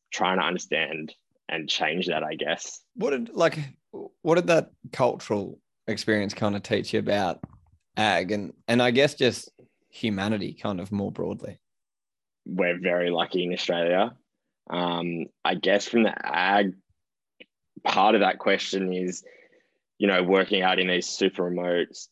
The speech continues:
Speaker 1: areas with subsistence farmers that, you know, they're totally happy and content with life and, you know, they're farming just to eat what they farm and maybe sell the little bit extra that they have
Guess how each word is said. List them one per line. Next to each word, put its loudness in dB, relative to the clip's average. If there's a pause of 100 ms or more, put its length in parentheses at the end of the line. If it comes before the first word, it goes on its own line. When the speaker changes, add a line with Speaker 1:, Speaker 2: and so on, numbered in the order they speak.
(180)
Speaker 1:
areas 2
with -2
subsistence -4
farmers 0
that, 0 (320)
you 0
know, 2
they're -2 (380)
totally 2
happy -2
and -8
content -4 (180)
with -4
life 0
and, -4 (1000)
you 4
know, 6
they're 2 (420)
farming 4
just -4 (200)
to 2 (140)
eat 2 (160)
what 2
they 0
farm 0
and -2
maybe 0
sell 0
the 0
little 0
bit 2
extra 0
that -6
they -2
have -2